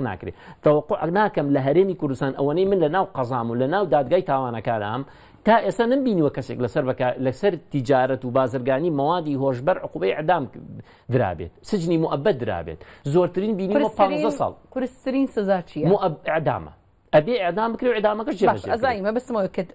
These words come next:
Speaker 2: قورسترین سزا بۆ بازرگانێکی مادەی هۆشبەر لە هەرێمی کوردستان کە ئێستا تا ئەم کاتە کرابێت، درابێ، بۆ کێ بوو؟ یعنی چەند بوو؟ چی
Speaker 1: چەند
Speaker 2: بوو؟
Speaker 1: حاڵەتێکی کەم سجنی موەبەت، زۆرینەی پانزە ساڵ حکم
Speaker 2: لەبەر
Speaker 1: دراوە.
Speaker 2: چی سجنی موەبەت بوو ئەو، بەڵام بۆ بەکارهێنەرێکی تر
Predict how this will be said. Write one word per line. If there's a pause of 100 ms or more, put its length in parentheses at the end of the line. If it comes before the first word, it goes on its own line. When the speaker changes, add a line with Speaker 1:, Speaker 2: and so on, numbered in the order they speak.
Speaker 2:
قورسترین (120)
سزا (140)
بۆ (500)
بازرگانێکی
مادەی
هۆشبەر (500)
لە
هەرێمی
کوردستان
کە
ئێستا
تا
ئەم
کاتە
کرابێت، (140)
درابێ، (380)
بۆ (100)
کێ (100)
بوو؟
یعنی
چەند
بوو؟
چی
Speaker 1:
چەند
Speaker 2:
بوو؟
Speaker 1:
حاڵەتێکی
کەم
سجنی
موەبەت، (100)
زۆرینەی
پانزە
ساڵ
حکم
Speaker 2:
لەبەر
Speaker 1:
دراوە.
Speaker 2:
چی (100)
سجنی
موەبەت
بوو
ئەو،
بەڵام
بۆ
بەکارهێنەرێکی
تر